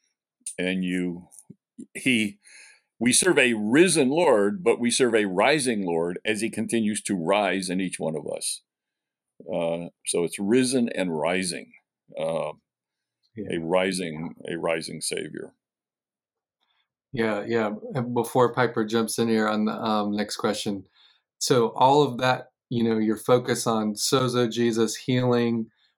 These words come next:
Speaker 2: being Christ rather than trying to be like him, um, where, where that kind of finds communal embodiment in the Fresh Expressions movement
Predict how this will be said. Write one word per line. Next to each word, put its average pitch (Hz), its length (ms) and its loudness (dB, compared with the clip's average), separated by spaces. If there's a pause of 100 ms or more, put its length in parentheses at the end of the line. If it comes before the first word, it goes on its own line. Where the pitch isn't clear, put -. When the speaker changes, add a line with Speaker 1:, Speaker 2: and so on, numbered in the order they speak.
(240)
Speaker 2:
being 131 460 4
Christ 120 460 2
rather 113 160 2
than 107 160 -2
trying 117 220 -2
to 107 180 -6
be 110 160 4
like 110 360 0
him, 113 260 0 (520)
um, 110 420 0
where, 123 320 4
where 123 220 2
that 123 200 0
kind 131 200 0
of 113 80 -6
finds 117 280 0
communal 120 520 0
embodiment 110 640 2
in 107 120 -2
the 104 80 -4
Fresh 117 260 -2
Expressions 123 560 -4
movement 107 400 -2